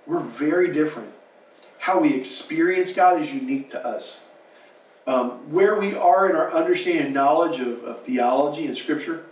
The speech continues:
is different. You know, um, where we are in our specific practices of our faith is different. And I think the key is to do that with truth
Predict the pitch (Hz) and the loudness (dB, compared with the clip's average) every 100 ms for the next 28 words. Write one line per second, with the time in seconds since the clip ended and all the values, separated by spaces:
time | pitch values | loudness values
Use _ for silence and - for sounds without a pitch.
0 | - 117 - - 127 127 123 110 - - | -20 -20 -12 -4 -4 -4 -10 -12 -16 -20
1 | - _ _ _ _ _ - 139 151 143 | -20 _ _ _ _ _ -10 -2 0 -2
2 | - - - 151 151 - - - 139 151 | -6 -18 -6 0 0 -2 -12 -20 -4 2
3 | 202 226 220 202 196 190 180 - - 156 | 2 2 2 2 4 4 2 -2 -4 -2
4 | 143 - - 175 190 208 175 - 139 120 | -2 -4 -2 2 4 2 -2 -2 -4 -4
5 | - 143 135 131 120 127 117 113 - - | -4 -2 2 2 0 -6 -6 -8 -12 -20
6 | - _ _ - 127 117 135 127 107 101 | -20 _ _ -4 -4 -2 -2 -4 -6 -16
7 | - - - - - 147 156 156 202 156 | -18 -20 -20 -20 -8 2 2 2 0 -2
8 | 147 - 214 180 143 147 151 143 139 131 | -4 -6 -4 -2 -2 -2 0 0 0 -4
9 | 117 - - 151 180 196 196 | -8 -8 -4 -2 -2 -4 -10